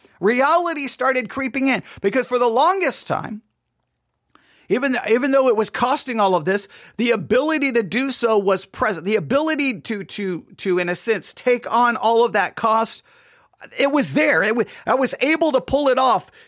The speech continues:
to some level, right? I was able to send out those cassettes without, with, with, with, with, without anyone else helping to do so. We were always able to maintain it, always able to maintain it, always able to maintain it, always able to maintain it,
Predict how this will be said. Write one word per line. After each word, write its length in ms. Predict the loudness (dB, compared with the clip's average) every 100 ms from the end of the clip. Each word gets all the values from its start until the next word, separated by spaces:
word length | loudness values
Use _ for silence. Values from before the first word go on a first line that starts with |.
| -4
to 120 | 0
some 360 | 2 2 2 4
level, 360 | 2 0 -2
right? 220 | 0 0
I 80 | 2
was 180 | 0 2
able 180 | 0 0
to 80 | 0
send 300 | 0 0 2
out 240 | 0 0
those 220 | 0 0
cassettes 460 | -2 -2 0 -2 -2
without, 420 | 0 2 0 -4 -20 -20 _
with, 260 | 0 0 2
with, 200 | 0 2
with, 380 | 0 2 -2
with, 280 | 0 -4 -4
without 360 | -6 0 0 0
anyone 400 | -2 0 2 2
else 220 | 2 2
helping 480 | 2 0 2 -2 -4
to 140 | -6 -6
do 180 | -4
so. 320 | -6 -8 -8 -12 -20 -14 -2
We 80 |
were 160 | 0 2
always 400 | 4 4 4 0
able 300 | 0 0 2
to 80 | 0
maintain 540 | 0 -2 -2 -2 -2
it, 140 | -6 -2
always 400 | 0 2 2 0
able 220 | 0 0
to 80 | 0
maintain 560 | 0 -2 -2 -4 -4 -6
it, 140 | -6 0
always 400 | 2 2 0 0
able 240 | 0 0
to 140 | -2
maintain 500 | 0 0 -2 -4 -4
it, 140 | -6 -4
always 400 | 0 0 0 0
able 220 | -2 -2
to 140 | -4 -2
maintain 480 | -2 -4 -4 -6
it, 80 | -6